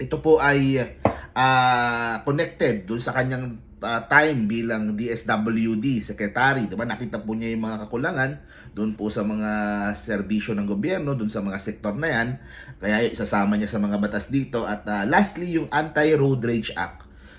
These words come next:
na, ah, of course, problema po yan, yung mga kababayan po natin kapag naro-road rage, di ba? Na, nakita naman natin yung mga nag-viral na video. Ah, so, yan. So far,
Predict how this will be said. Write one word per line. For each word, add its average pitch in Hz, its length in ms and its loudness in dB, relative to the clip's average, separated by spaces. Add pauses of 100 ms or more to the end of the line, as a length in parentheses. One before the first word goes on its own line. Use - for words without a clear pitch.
(140)
na, 113 140 -2 (1500)
ah, 92 240 -4
of 104 80 -12
course, 120 240 0
problema 104 480 2
po 110 240 0
yan, 110 240 0
yung 110 160 -4
mga 90 160 -8
kababayan 92 400 -2
po 98 160 -2
natin 110 400 0
kapag 95 320 -6 (380)
naro-road 101 560 0
rage, 110 400 0
di 87 80 -10
ba? 101 240 -4
Na, 69 240 -8
nakita 95 400 -6
naman 95 240 -4
natin 113 240 -2
yung 98 160 -2
mga 90 160 -8
nag-viral 90 400 -6
na 92 160 -6
video. 110 560 0 (400)
Ah, 104 80 -8
so, - 160 4
yan. 240 320 8
So 185 240 -2
far, 214 420 6